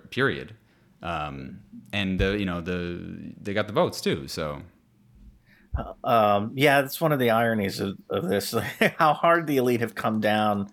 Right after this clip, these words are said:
Speaker 2: on the Workers' Party ever since, and yet they did very, very well for themselves, uh, when Lula was in office. It's one of the, one of the interesting ironies here.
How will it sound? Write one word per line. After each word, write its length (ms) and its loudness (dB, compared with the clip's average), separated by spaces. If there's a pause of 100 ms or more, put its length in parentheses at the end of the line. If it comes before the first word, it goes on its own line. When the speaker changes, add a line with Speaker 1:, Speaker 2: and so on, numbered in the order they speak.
(260)
Speaker 2:
on 160 0
the 80 2
Workers' 380 2
Party 340 2
ever 260 2
since, 460 -2
and 220 -4
yet 220 0 (180)
they 100 0
did 300 -2
very, 380 2
very 260 4
well 220 6
for 160 -4
themselves, 580 0 (340)
uh, 220 4
when 240 2
Lula 180 2
was 160 2
in 120 0
office. 360 0
It's 160 -10
one 160 -4
of 80 -4
the, 280 -2
one 260 -6
of 60 -2
the 100 -2
interesting 440 -4
ironies 440 -4
here. 220 -2